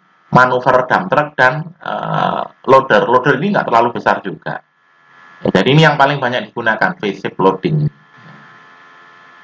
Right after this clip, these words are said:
Sekarang produksi loader. Nah, untuk menghitung produksi loader itu dapat dilakukan secara teoritis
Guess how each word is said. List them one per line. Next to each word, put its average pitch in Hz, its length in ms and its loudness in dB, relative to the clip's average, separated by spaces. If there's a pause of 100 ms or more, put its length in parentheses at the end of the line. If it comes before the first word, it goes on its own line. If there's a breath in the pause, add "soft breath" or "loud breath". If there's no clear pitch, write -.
(220)
Sekarang 123 480 4
produksi 151 480 -8
loader. 135 480 0 (2250)
Nah, - 320 2
untuk 170 440 0
menghitung 156 440 0
produksi 151 400 -2
loader 135 400 4
itu 127 160 -8
dapat - 360 0
dilakukan 113 600 -2
secara 120 240 2
teoritis 123 800 -4